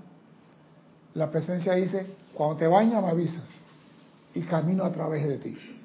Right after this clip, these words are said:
Mientras, ni me molesto". En calidad de individuo con, con libre albedrío,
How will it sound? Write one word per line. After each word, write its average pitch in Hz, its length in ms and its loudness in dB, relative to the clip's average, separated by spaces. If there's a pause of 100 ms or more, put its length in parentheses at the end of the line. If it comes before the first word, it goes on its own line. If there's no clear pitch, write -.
(840)
Mientras, 220 600 2 (720)
ni 160 280 -2
me 165 120 2
molesto". 165 420 0 (4000)
En 185 240 2
calidad 180 440 4
de 262 80 4
individuo 214 680 4
con, 175 400 -2
con 165 280 0
libre 226 260 4
albedrío, 202 600 4